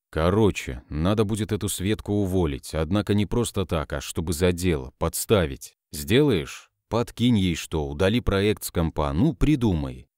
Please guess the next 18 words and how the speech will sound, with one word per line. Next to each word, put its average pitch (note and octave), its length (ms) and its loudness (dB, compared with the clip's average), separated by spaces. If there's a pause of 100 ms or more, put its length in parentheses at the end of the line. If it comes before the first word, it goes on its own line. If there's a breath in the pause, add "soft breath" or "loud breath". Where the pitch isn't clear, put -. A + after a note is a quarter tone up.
Виктория B2+ 680 0
поёрзала F2 680 0
на D#2 140 0
диване, D#2+ 500 0
чувствуя A#2+ 540 -4
себя E2 340 -4
неуютно. E2+ 920 -2
Она C3+ 260 0
была B2+ 260 -2
глупенькой, F#2 880 -2
но D#2+ 220 -2
не D#2+ 140 0
злой. F2+ 560 -4 (240)
"Зачем F#2 640 0
увольнять G2 760 0
и G2 440 -4
обижать G2+ 640 -2
её?" D2+ 480 -2